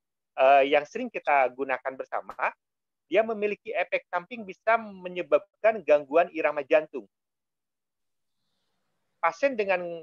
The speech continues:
gangguan kardiovaskuler yang memerlukan perawatan di ruang intensif atau memerlukan tindakan di ruangan kateterisasi jantung harus dilakukan triase cepat covid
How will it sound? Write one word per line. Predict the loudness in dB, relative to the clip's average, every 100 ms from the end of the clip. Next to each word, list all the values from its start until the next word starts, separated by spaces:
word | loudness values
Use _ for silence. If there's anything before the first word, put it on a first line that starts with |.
| -16 2
gangguan | 2 6 4 4
kardiovaskuler | 2 2 -2 -2 2 2 2 -8 _ _ _ 2
yang | 2
memerlukan | 2 0 0 0 -2
perawatan | 2 4 4 2 -4
di | -2 0
ruang | 2 0
intensif | -2 -4 -4 -4 -12 -12 _ _ _ _ _ _ -4
atau | -4 _ 0 2
memerlukan | 2 0 -2 -2 -4
tindakan | -2 -2 0 0
di | 0
ruangan | 0 0 -2
kateterisasi | -8 -10 -10 -12 -2 -2 -2 0
jantung | 2 2 -4 -8 -10 _ _ _ _ _ 0
harus | 2 0 -4 -4
dilakukan | 0 0 -2 -2 -2
triase | 0 -2 -2 -16
cepat | -2 -2 -2 -4
covid | -4 -4